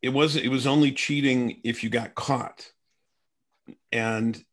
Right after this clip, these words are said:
people in, if fighters in the S C A will say to an opponent, "No, don't take that. It wasn't good." That would never happen in, in lots of, in most other sports. And that courtesy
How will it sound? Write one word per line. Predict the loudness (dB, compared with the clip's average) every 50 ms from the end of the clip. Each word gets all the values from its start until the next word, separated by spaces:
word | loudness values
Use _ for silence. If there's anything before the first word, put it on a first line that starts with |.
| _ _ _ _ _ _ _ _ -16 -16 -16 _ -8
people | -4 -4 -2 2 2 2 4
in, | 4 4 2 2
if | 0 -2 -2 -4 -4 -2
fighters | -2 0 0 4 4 4 2 2
in | 0 0
the | 0 0
S | 0 0 0 0
C | 0 0 2
A | 2 2
will | 0 0 0 -2
say | -2 -2 -2 -2 -2
to | -2 -4 -4
an | -4 -4
opponent, | -4 -6 -6 -4 -2 0
"No, | 2 2
don't | 2 2 2 0 0 0
take | 0 -2 -2 -2
that. | -6 -8 -8 -8
It | -10
wasn't | -10 -10 -10 -10 -10 -10 -8
good." | -6 -6 -8 -8 _ _ _ _ _ _ -20 -20 -20 -20 -20 -20 _ _ _ _ _ _ _ -14
That | -6 -2 0 2 2
would | 2 2
never | 2 2 4 4 2 2 2 -2 -2
happen | -2 -4 -4 -2 -4 -4 -6 -8 -12 -10 -10 -14 -14 _ _ _ _ _ _ -6
in, | -2 0 0 0 0 -2 -4 -10 _ -10
in | -8 -8 -6 -6 -8 -8 -10 -12 -16 _ _ _ _ _ _ _
lots | -10 -8 -6 -4 -2 -4 -4 -4 -6
of, | -8 -8 -6
in | -6 -4
most | -4 -2 -2 -4 -2 -4
other | -6 -6 -6 -10 -14
sports. | -14 -10 -6 -4 -4 -4 -6 -10 -16 -20 _ _ _ _ _ _ _ _ -6
And | -4 -4 -2 -2 -2 -2 -4 -6 -10 _ _ _ _ _ _ _ -12
that | -4 -2 0 0 0 -2 -2 -8 -14
courtesy | -6 0 0 2 2 2 0 0 -4 -4 -4 -4 -6 -8 -8 -10 _